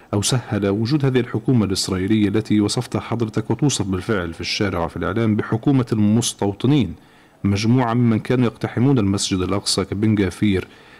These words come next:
آه، آه، وسموتريتش أصبحوا قادة القرار ومن يقولون ويشرون في إسرائيل. إلى أي مدى ساهم وجود هذه الحكومة الإسرائيلية، وسيساهم أيضًا في حال استمرار الوضع على ما هو عليه، في مزيد من الانتهاكات بحق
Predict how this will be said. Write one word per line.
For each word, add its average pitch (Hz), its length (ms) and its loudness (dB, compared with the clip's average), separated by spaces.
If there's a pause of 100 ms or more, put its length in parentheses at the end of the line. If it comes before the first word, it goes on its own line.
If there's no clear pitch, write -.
(220)
آه، 85 260 -4
آه، 85 880 -8
وسموتريتش 117 720 -2
أصبحوا 123 420 -2 (100)
قادة 123 420 0 (220)
القرار 101 640 -2 (600)
ومن 110 580 2
يقولون 113 520 2
ويشرون 113 580 2
في 95 140 -4
إسرائيل. 95 500 0 (400)
إلى 117 120 2
أي 151 80 2
مدى 143 280 2
ساهم 123 400 0
وجود 117 240 2
هذه 110 160 4
الحكومة 104 460 0
الإسرائيلية، 98 680 2
وسيساهم 127 680 2
أيضًا 107 340 0 (120)
في - 180 -2
حال 113 200 -4
استمرار 110 360 -2
الوضع 104 180 2
على 95 120 -2
ما 113 180 2
هو 98 40 0
عليه، 104 280 2
في 110 200 -2
مزيد 104 420 0
من 90 80 -2
الانتهاكات 92 580 -4
بحق - 200 -8